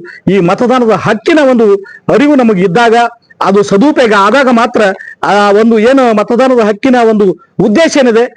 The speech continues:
ಅದು ಸಫಲ ಆಗ್ಬೇಕಾಗಿದೆ. ಅದು ಆಗ್-, ಆವಾಗ ಮಾತ್ರ ಈ ದೇಶ ಒಳ್ಳೆಯ ದಿಶೆಯಲ್ಲಿ ಸಾಗಲಿಕ್ಕೆ, ಒಳ್ಳೆಯ ಆಡಳಿತ ಸಿಗಲಿಕ್ಕೆ, ಏನ್ ಜನರಿಗೆ ಏನದ ನ್ಯಾಯ ಸಿಗಲಿಕ್ಕೆ ಸಾಧ್ಯತೆ ಆಗ್ತದೆ ಅಂತಕ್ಕಂಥದ್ದು. ಇಲ್ಲಿ ಆ ಮತದಾನದ ದುರ್ಬಳಕೆ ಆಗ್ತಾ ಇದೆಯಲ್ಲ,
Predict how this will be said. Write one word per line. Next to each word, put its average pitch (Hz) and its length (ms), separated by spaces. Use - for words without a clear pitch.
ಅದು 196 500
ಸಫಲ 196 360
ಆಗ್ಬೇಕಾಗಿದೆ. 208 720
ಅದು 185 260
ಆಗ್-, 180 240
ಆವಾಗ 233 480
ಮಾತ್ರ 254 300
ಈ 180 60
ದೇಶ 202 260
ಒಳ್ಳೆಯ 196 360
ದಿಶೆಯಲ್ಲಿ 190 600
ಸಾಗಲಿಕ್ಕೆ, 208 480
ಒಳ್ಳೆಯ 190 320
ಆಡಳಿತ 196 360
ಸಿಗಲಿಕ್ಕೆ, 220 500
ಏನ್ 202 160
ಜನರಿಗೆ 220 320
ಏನದ 202 200
ನ್ಯಾಯ 190 260
ಸಿಗಲಿಕ್ಕೆ 175 360
ಸಾಧ್ಯತೆ 160 420
ಆಗ್ತದೆ 165 340
ಅಂತಕ್ಕಂಥದ್ದು. 147 640
ಇಲ್ಲಿ 240 480
ಆ 190 120
ಮತದಾನದ 247 540
ದುರ್ಬಳಕೆ 226 580
ಆಗ್ತಾ 247 260
ಇದೆಯಲ್ಲ, 202 240